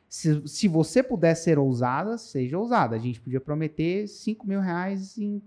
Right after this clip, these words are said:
trinta dias. Mas, cara, cinco mil reais em trinta dias, ou cinco mil reais em sete dias. É, não, eu acho que não seria bom o sufici-, o suficiente como prometer cem, mas por que que a gente promete cem? Porque eu sei que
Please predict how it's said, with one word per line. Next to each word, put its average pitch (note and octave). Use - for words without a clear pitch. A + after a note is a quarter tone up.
trinta G3+
dias. D#3+
Mas, -
cara, D3
cinco C#4+
mil B3+
reais G#3+
em G#3
trinta A3
dias, B3+
ou C4
cinco C#4+
mil A#3+
reais G3
em E3+
sete E3
dias. -
É, C3
não, F#3+
eu -
acho F#3
que G#3+
não G#3+
seria G#3+
bom G#3+
o G3+
sufici-, -
o -
suficiente E3+
como G3+
prometer G3+
cem, C#3+
mas C#3
por D#4
que C4
que C4+
a A3+
gente G#3
promete E3+
cem? A2+
Porque C#3+
eu E4
sei D3+
que D3